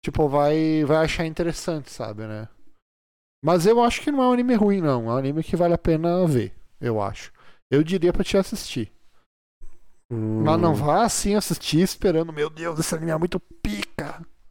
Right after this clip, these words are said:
Speaker 2: É,
Speaker 1: Não.
Speaker 2: por enquanto
Speaker 1: É.
Speaker 2: o que eu vou adicionar na minha, pa-, na minha coisa aqui vai ser o Spy Family.
Speaker 1: É, mas é um anime assim, meio que de joguinhos mentais, assim, e tal. É, vai ser, vai ser legalzinho, vai ser legalzinho.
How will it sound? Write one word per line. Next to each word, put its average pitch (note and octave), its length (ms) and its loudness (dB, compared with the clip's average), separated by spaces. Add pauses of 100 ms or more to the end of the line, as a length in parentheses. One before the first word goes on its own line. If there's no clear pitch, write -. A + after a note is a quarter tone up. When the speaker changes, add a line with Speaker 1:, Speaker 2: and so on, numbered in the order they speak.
(340)
Speaker 2:
É, A#2+ 120 2
Speaker 1:
Não. G#2+ 160 0
Speaker 2:
por C3 140 4
enquanto D3 420 2
Speaker 1:
É. D3+ 40 4
Speaker 2:
o C#3 40 2
que - 120 0
eu C3+ 80 6
vou A#2+ 160 4
adicionar A#2+ 600 0
na A#2+ 100 0
minha, A2 420 2 (140)
pa-, G2 360 4
na G2 200 0
minha G2+ 480 2
coisa G#2+ 320 2
aqui - 220 -2
vai A2+ 160 2
ser - 200 -2
o A2 120 4
Spy G#2+ 340 -2
Family. - 460 -12
Speaker 1:
É, B2+ 280 -2
mas C#3 240 0
é E3 80 4
um F#3 60 4
anime F#3 320 0
assim, F#3 240 -2
meio F3 240 0
que G3 120 -6
de E3+ 100 0
joguinhos D#3+ 500 -2
mentais, C3+ 840 -4
assim, C3 400 -10
e A#2 60 -8
tal. A#2+ 640 -12 (1000)
É, C4 120 -4
vai C#4+ 120 0
ser, E4 220 0
vai D#4+ 120 2
ser - 140 -2
legalzinho, F3 640 0
vai A#2+ 80 -10
ser - 140 -8
legalzinho. B2 520 -4